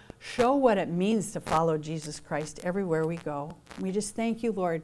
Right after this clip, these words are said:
for what you're doing in our lives today and what you will do tomorrow. In Jesus' name.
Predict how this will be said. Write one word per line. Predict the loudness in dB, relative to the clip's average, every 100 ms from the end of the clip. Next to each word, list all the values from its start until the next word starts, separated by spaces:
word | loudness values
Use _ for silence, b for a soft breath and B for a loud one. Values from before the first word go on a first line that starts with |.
| -6
for | -4 -4 -4 B B B B
what | 0 2 4 4
you're | 2
doing | 4 4 4 2
in | 2
our | 0 0
lives | -2 -2 -4 -6
today | -6 -2 0 0 -2 -12 b b
and | -2 0
what | 0 -2
you | -2
will | 0 0
do | 0 -2
tomorrow. | -2 -2 -2 -4 -8 -12 -18 b b -4
In | -2 -2
Jesus' | -2 -2 0 -2 -2
name. | -2 2 2 -2